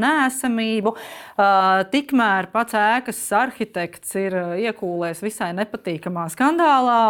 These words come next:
un, ā, šobrīd, ā, zaudējis jau vairākus, ā, projektus. Savukārt, ā,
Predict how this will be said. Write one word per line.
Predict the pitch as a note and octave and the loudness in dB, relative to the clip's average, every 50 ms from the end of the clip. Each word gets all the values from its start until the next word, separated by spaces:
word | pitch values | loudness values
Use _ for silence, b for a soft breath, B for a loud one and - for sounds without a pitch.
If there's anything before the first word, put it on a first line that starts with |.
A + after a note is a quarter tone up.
| G3 F3 | 2 2
un, | F3+ F#3 F#3 | -2 -4 -6
ā, | F3+ F3+ F3 E3+ E3+ E3 E3+ E3 E3 E3+ | -6 -4 -4 -4 -4 -4 -4 -4 -6 -6
šobrīd, | E3+ - F#3+ F3+ F3 F3 E3+ D#3+ D#3+ D#3 E3 | -6 -4 -4 -4 -4 -6 -6 -8 -8 -8 -6
ā, | F3 E3+ E3 E3 E3+ E3+ G#3 | -6 -6 -6 -6 -2 0 2
zaudējis | A#3 A3 G3 F3 F3+ E3+ E3 E3 E3+ E3 - | 2 2 2 0 0 -2 -2 -2 -4 -4 -4
jau | F3+ E3+ E3 | -4 -4 -4
vairākus, | D#3 F3 F3 F3+ G3 G#3 G3 E3 D#3+ D#3+ E3 - - - - - F3+ F3 | -2 -2 -2 0 0 0 -2 -2 -4 -4 -8 -12 -14 -14 -10 -8 -6 -4
ā, | D#3+ D#3+ D#3+ D#3+ D#3 - | -2 -2 -2 -4 -6 -4
projektus. | - C4 E4 F#4 F4+ D#4+ D4 D4 - - C4 - B B B B B B - | -2 0 2 2 2 0 -2 -2 -4 -8 -8 -8 B B B B B B -2
Savukārt, | A3+ G3+ F#3+ - G3 F#3 F#3 F#3 - - F#3+ | 0 0 2 2 0 0 0 -2 -4 -4 -2
ā, | F#3 F3+ | -2 -2